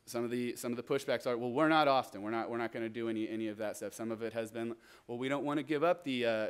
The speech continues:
we don't wanna give up the authority of the city council. We are elected to make these type of decisions. You know, we are elected officials, so we can, so we can ma-, make the, ma-, make these, uh,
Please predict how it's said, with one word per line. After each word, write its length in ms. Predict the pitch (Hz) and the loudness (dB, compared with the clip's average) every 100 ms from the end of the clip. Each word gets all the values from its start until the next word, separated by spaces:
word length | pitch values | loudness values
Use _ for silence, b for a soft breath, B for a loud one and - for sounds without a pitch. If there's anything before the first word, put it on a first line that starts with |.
| 123 | -2
we 80 | |
don't 140 | 139 135 | -4 -2
wanna 140 | 139 | -2
give 140 | 123 156 | 0 0
up 120 | 165 | 2
the 100 | 135 | -2
authority 400 | 120 165 175 120 | -2 0 2 2
of 80 | 110 | -2
the 60 | |
city 180 | 113 113 | -2 -4
council. 300 | 120 107 117 | -2 -4 0
We 100 | 165 | 4
are 80 | 139 | 6
elected 460 | 131 160 180 117 113 | 6 4 2 -4 -4
to 100 | 123 | 0
make 280 | 131 156 | 2 0
these 180 | - 131 | -2 -4
type 220 | 139 127 | 0 0
of 80 | 120 | -2
decisions. 480 | 113 - 156 101 98 | -6 -4 -4 -4 -4
You 80 | 107 | -4
know, 80 | 107 B B - | -4 B B 0
we 100 | 143 | 4
are 60 | |
elected 340 | 135 147 147 135 | 6 6 2 -6
officials, 260 | 135 143 | -2 -2
so 100 | 123 | -2
we 120 | 123 143 | -2 -2
can, 240 | 139 127 | -2 -4
so 140 | - | -4
we 140 | 123 143 | -2 0
can 200 | 139 123 | 2 2
ma-, 140 | 143 131 | 2 2
make 300 | 135 139 - | 0 0 0
the, 320 | 127 120 113 | 0 0 -2
ma-, 100 | 135 135 | -4 -2
make 200 | 139 131 | -4 -4
these, 260 | 131 117 - | -6 -8 -4
uh, 360 | 120 113 107 | -2 0 -2